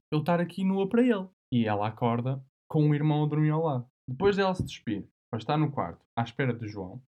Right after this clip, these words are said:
ela adormeceu no quarto. E ao mesmo tempo, o irmão também acabou por adormecer naquele quarto, porque ele também estava todo grogue e foi para aquele quarto dormir, não é?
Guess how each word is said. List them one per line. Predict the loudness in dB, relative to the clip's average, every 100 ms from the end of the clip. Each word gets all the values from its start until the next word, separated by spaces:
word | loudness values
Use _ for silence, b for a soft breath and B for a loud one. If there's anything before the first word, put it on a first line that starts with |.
| _ -4
ela | 0
adormeceu | 0 4 2 2 -2
no | -2 -4
quarto. | -6 -12 -8
E | 0
ao | 4 4
mesmo | 0 2 2
tempo, | 4 2 0 -4 -8 _
o | -4 2
irmão | 4 6 6 2 -2 -8 -14 _ _ 0
também | 2 4 0
acabou | 0 0 0
por | 0 0
adormecer | 0 -2 -2
naquele | -2 0 0
quarto, | 0 2
porque | 2
ele | 2
também | 2 2
estava | 2 0
todo | 2 2
grogue | 4 4 2 -4 _ _ _ -4
e |
foi | 2 4
para | 4
aquele | 2 0
quarto | 0 0
dormir, | 0 0 -2
não |
é? | -8